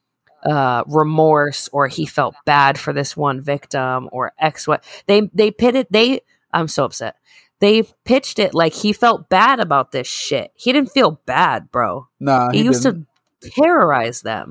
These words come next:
Speaker 2: I was
Speaker 1: No
Speaker 2: watching
Speaker 1: fucking shot.
Speaker 2: So last night before
Speaker 1: Ugh.
Speaker 2: I fell asleep, I was watching one that's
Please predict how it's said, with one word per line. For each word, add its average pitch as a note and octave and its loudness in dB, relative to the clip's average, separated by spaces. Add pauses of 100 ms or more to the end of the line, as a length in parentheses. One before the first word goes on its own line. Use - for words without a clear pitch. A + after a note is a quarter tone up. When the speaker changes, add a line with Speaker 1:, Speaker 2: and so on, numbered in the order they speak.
Speaker 2:
I C3 2
was D3+ 2
Speaker 1:
No B2+ -10
Speaker 2:
watching C#3+ 2
Speaker 1:
fucking A#3 0
shot. D#3+ 0
Speaker 2:
So C#3 -2
last C3 2
night C#3+ -2
before G3 2
Speaker 1:
Ugh. D#3 2
Speaker 2:
I B2+ 2
fell B2+ 2
asleep, B2 -2
I A#2+ 4
was A2+ 0
watching A2+ 0
one A2+ 0
that's G#2+ -6